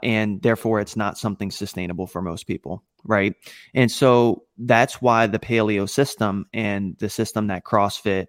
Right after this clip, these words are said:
actually communicates to its members at the present is still not an effective system, and why there, there are coaches like you and me out there to show people that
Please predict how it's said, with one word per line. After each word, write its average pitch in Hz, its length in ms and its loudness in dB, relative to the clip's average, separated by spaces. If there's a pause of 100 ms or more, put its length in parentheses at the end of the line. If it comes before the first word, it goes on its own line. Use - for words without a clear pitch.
actually 101 380 -4
communicates 107 800 -2
to 98 140 -2
its 95 160 -4
members 95 560 -4
at 104 200 -2
the - 60 -8
present 101 520 2
is 113 220 -4
still 120 300 2
not 107 220 2
an 101 80 -2
effective 110 400 -2
system, 87 420 -8
and 104 160 -6
why 101 240 2
there, 95 320 -6
there 107 240 -2
are 98 60 -4
coaches 101 420 0
like 95 180 -2
you 107 120 0
and 98 100 0
me 98 140 -2
out 110 240 2
there 101 260 0 (300)
to 117 100 -8
show 107 180 2
people 104 320 -2
that 101 240 0